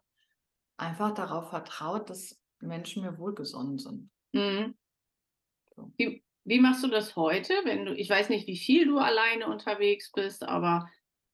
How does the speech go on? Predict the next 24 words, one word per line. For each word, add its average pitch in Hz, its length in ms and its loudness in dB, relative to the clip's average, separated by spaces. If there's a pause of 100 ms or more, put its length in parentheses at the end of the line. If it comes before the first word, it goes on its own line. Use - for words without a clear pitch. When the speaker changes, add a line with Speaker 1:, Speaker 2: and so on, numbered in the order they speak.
(120)
Speaker 2:
äh, 147 320 0
Speaker 1:
Also 214 140 6
Speaker 2:
sag 220 100 10
Speaker 1:
ich, - 20 0
Speaker 2:
doch - 200 -4
mal, - 320 -8
wie - 140 2
Speaker 1:
ich - 80 -8
Speaker 2:
viel? - 360 8
Speaker 1:
bin, - 80 -6
bin, 226 380 8
ähm, 208 640 0 (300)
also 208 160 -2
ich 202 100 -6
war 240 100 6
eine 269 180 6
Zeit 233 320 2
lang 226 180 2
sehr 226 200 2
viel 254 380 -2
beruflich 247 540 -6
alleine 269 360 2
unterwegs. 269 680 -2 (240)
Speaker 2:
Mhm. 208 560 2